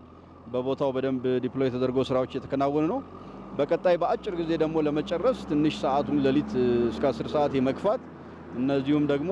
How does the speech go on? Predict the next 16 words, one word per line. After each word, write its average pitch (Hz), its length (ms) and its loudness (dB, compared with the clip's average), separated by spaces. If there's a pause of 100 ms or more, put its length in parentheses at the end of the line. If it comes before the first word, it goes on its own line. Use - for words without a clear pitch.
ተጨማሪ 139 480 0
የሰው 139 260 0
ኃይል፣ 165 240 2 (100)
ተጨማሪ 131 440 -2
የስራ 131 240 -2
እድልንም 131 380 0
የመፍጠር 127 420 -2
ስራ 156 160 0 (500)
እንደሚሰሩ 139 520 2
ከአመራሩና 139 680 0
ፕሮጀክቱን 135 480 -2
እያስተባበሩ 127 640 0
ካሉ 123 280 -2
አካላት 127 400 0
ጋር 127 200 2
ተግባብተናል። 143 640 0